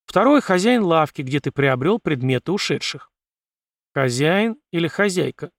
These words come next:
быстро уточнил парень. "Именно хозяин.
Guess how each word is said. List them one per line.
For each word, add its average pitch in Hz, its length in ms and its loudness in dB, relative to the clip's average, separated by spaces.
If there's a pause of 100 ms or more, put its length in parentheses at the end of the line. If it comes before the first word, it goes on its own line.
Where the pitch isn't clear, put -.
(260)
быстро 135 360 -4
уточнил 127 460 -6
парень. 127 300 -2 (720)
"Именно 165 460 0
хозяин. 165 540 0